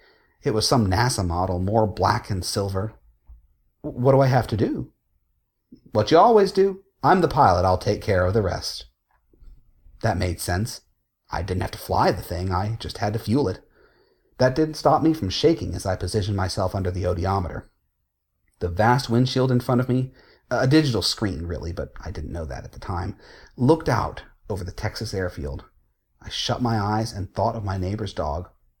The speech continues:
God, I hate that animal. Nothing happened.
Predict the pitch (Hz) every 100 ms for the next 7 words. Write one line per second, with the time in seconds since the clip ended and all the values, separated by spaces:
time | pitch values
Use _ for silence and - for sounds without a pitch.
0 | _ - - - - - - - - -
1 | - - 92 - - - - _ _ -
2 | - _ _ _ _ _ _ _ _ _
3 | _ - _ - 104 92 90 117 135 87
4 | -